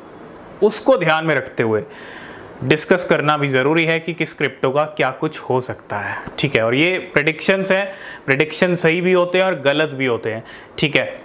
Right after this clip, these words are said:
तो आज हम जिस क्रिप्टो के बारे में बात करने वाले हैं वो है एडीए Cardano। एडीए Cardano एक ऐसी क्रिप्टो, एक ऐसा coin जो आज की date में आप देख लो बिल्कुल low level पे है। सिर्फ Cardano की बात नहीं है, top ten का ये coin नहीं है,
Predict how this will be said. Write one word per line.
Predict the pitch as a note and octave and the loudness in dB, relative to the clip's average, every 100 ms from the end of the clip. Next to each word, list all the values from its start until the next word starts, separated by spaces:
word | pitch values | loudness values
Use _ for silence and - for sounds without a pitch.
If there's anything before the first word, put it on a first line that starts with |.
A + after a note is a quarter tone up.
| - | 0
तो | D3+ | 2
आज | C#3+ D3+ F#3 F#3 | 4 4 2 2
हम | G#3+ F#3 | 2 2
जिस | G3 - | 0 0
क्रिप्टो | - E3+ F3 F3 G#3+ G#3+ | 0 2 0 0 2 4
के | G#3 | 4
बारे | F#3 F3+ | 4 2
में | F3 | 2
बात | D3+ D3 | 2 0
करने | - C#3+ C#3 C3+ | -2 -2 0 0
वाले | B2 A#2 | 0 0
हैं | B2 D3 - - - B2 | -4 -6 -14 -20 -20 -2
वो | C3+ D#3 | 0 2
है | D#3 D#3+ D#3+ - - | 2 0 -6 -6 0
एडीए | C#3 C3 D3 D#3 | 0 0 0 0
Cardano। | D#3+ - B2 A#2 A2 G2+ G2 - - - - | -2 -2 -2 0 -4 -6 -12 -18 -20 -6 2
एडीए | G3+ A3+ A3+ A#3 A#3 | 2 4 4 4 0
Cardano | A#3 E3+ D#3 C#3+ C3+ A#2 G#2+ - - - - | 2 2 2 2 0 -2 -8 -12 -20 -20 -4
एक | E3+ F3 - - | -2 -2 -2 0
ऐसी | F#3 E3+ - G#3 | 2 2 0 0
क्रिप्टो, | - D#3+ D3+ - | 2 0 0 2
एक | E3+ D#3+ | 2 2
ऐसा | D3 D3 F3 | 0 2 0
coin | D#3 D3 C#3+ E3 E3 - - - D3 | 2 0 0 -2 -10 -18 -20 -8 0
जो | D#3 - | 0 2
आज | D#3 E3+ F#3 | 2 2 -2
की | - F#3 | -2 0
date | D#3 D3+ | 2 0
में | D3+ | 0
आप | D#3+ D3+ | 0 0
देख | C3 C3+ | -2 0
लो | E3 | -2
बिल्कुल | C#3+ D3+ D#3+ F3+ | 0 -2 0 0
low | D#3 C#3+ | 2 2
level | C#3+ B2+ A#2+ | 2 0 0
पे | A2+ - | -4 -8
है। | G2+ G2+ - - - - - | -10 -10 -14 -18 -20 -18 -8
सिर्फ | - A3 A3 | 0 0 2
Cardano | - F#3+ F3 F#3+ G3+ | 2 2 4 2 0
की | G3+ | 0
बात | F3+ F3+ F3+ | 2 2 2
नहीं | F#3 F#3+ | 2 2
है, | C3+ | 0
top | A#2+ D#3 F3 - | 0 0 0 0
ten | F3+ | 0
का | F#3 | 2
ये | F3+ E3 F#3 | 2 2 0
coin | F#3 F#3+ F#3 | 2 0 0
नहीं | F#3+ E3 | -2 -2
है, | G#2 | -4